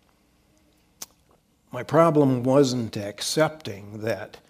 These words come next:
Peter got this from Jesus, that he developed this theology by what Jesus had taught him, but I didn't know what Jesus said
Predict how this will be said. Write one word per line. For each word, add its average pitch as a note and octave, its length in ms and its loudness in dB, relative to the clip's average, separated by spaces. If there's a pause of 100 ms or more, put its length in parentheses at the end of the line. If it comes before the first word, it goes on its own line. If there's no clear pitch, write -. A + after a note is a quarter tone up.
(520)
Peter C3 680 0 (1300)
got C#3+ 320 -2
this B2+ 180 -2
from G#2 300 -10
Jesus, - 840 -4
that A2 200 -6
he A#2+ 120 -10
developed A2+ 540 -2
this A2 200 -8
theology G#2+ 840 -6 (840)
by A2 160 -2
what G#2+ 240 -2
Jesus G#2+ 460 -4
had G2+ 220 -14
taught D3+ 320 -2
him, G2+ 240 -8 (960)
but A#2 340 -8 (380)
I - 120 -6
didn't C#3+ 300 -2
know A#2 460 -4 (1500)
what D#3+ 220 2
Jesus D3+ 480 0
said - 600 -2